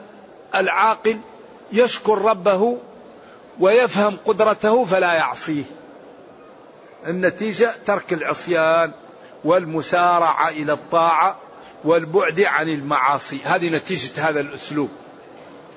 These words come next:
البعد عن المعاصي والمسارعة إلى الطاعة. فبأي آلاء ربكما تكذبان؟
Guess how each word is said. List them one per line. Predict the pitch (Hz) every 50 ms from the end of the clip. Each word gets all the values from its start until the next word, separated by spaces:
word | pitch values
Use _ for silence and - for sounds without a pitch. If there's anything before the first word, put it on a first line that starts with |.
| - - - - - - -
البعد | 156 156 160 160 196 233 202 175 160 165
عن | 151 170 180 185
المعاصي | 180 165 170 185 170 170 185 202 190 - - 233 233 233 233 - - - - - - - - - - - 156
والمسارعة | 170 185 180 175 170 165 147 - 180 180 185 185 185 180 165 147 147 156
إلى | 165 160 151 156 151
الطاعة. | 147 - - 165 160 143 120 107 107 98 - - - - - - - - - - - - - - - - - - - -
فبأي | 160 170 185 196 190 185 180 185 180 180 180
آلاء | 180 180 175 170 170
ربكما | 170 160 160 170 - 170 170 175 170
تكذبان؟ | 165 - - 170 170 151 165 165 180 202 220 214